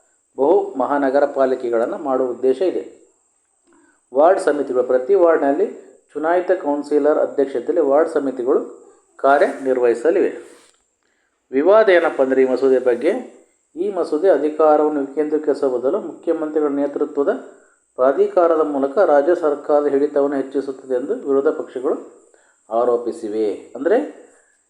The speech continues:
ವಿಕೇಂದ್ರೀಕರಿಸುವ ಬದಲು ಮುಖ್ಯಮಂತ್ರಿಗಳ ನೇತೃತ್ವ ಪ್ರಾಧಿಕಾರದ ಮೂಲಕ ರಾಜ್ಯ ಸರ್ಕಾರದ ಹಿಡಿತವನ್ನು ಹೆಚ್ಚಿಸುತ್ತದೆ ಮತ್ತು ವಿರೋಧ ಪಕ್ಷಗಳು,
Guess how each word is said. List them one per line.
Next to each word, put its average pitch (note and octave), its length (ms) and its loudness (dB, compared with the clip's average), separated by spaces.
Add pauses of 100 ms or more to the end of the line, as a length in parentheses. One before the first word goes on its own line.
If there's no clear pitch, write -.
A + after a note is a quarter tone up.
(120)
ವಿಕೇಂದ್ರೀಕರಿಸುವ F3 840 0
ಬದಲು C#3+ 300 -2
ಮುಖ್ಯಮಂತ್ರಿಗಳ E3+ 640 -2 (120)
ನೇತೃತ್ವ E3+ 520 -2
ಪ್ರಾಧಿಕಾರದ D3 640 2
ಮೂಲಕ B2+ 240 -2 (140)
ರಾಜ್ಯ C#3+ 280 2
ಸರ್ಕಾರದ C3+ 480 -2
ಹಿಡಿತವನ್ನು C3 460 -2 (680)
ಹೆಚ್ಚಿಸುತ್ತದೆ D#3 600 -4 (120)
ಮತ್ತು E3+ 180 -6 (140)
ವಿರೋಧ E3 220 2 (100)
ಪಕ್ಷಗಳು, E3 480 -4